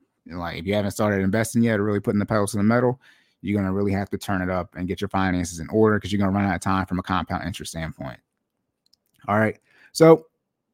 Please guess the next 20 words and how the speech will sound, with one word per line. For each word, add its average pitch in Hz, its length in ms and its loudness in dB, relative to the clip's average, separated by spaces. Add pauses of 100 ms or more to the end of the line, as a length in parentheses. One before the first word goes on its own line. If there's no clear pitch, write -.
(140)
remember 185 240 6
to 147 240 6 (560)
hit 254 160 4
that 247 140 6
like 233 180 6
button. 214 340 2 (880)
Make 175 180 0
sure 147 420 0 (800)
you 139 80 -4
share 147 260 4
and 139 100 6
subscribe. 127 680 4
Leave 143 140 0
them 127 120 4
rating 120 180 2
reviews 110 560 0 (200)
on 110 120 -2
all 107 140 0
the 110 80 -4
platforms. 98 760 -4